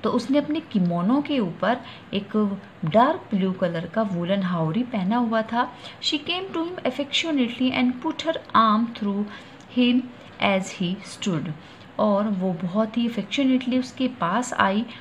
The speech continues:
और जहाँ पर वो खड़ा हुआ था, अपना हाथ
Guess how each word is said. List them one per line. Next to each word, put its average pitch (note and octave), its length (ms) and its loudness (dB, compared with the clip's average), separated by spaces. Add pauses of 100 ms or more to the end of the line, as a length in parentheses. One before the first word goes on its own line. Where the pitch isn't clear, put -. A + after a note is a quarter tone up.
(160)
और G#3 100 4
जहाँ G#3+ 360 2
पर D#4+ 100 6
वो D#4 160 2
खड़ा A3 380 0
हुआ G3 340 2
था, G#3 420 -2 (340)
अपना F#3 300 2
हाथ G#3 380 4